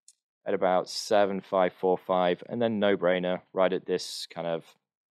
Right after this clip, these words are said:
hang on, it's the all-time high, at, at eight eight four four.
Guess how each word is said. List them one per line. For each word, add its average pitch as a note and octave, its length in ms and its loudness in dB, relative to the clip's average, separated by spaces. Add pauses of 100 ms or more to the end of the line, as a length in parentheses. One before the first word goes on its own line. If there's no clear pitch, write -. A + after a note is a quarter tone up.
(460)
hang G2+ 120 -6
on, E2 40 -8
it's F2+ 120 -10
the - 40 -6
all-time F#2 320 -2
high, G2 240 0 (560)
at, - 640 -2 (540)
at - 300 4 (120)
eight C3 320 6
eight G2 240 4
four - 320 0
four. C3 360 6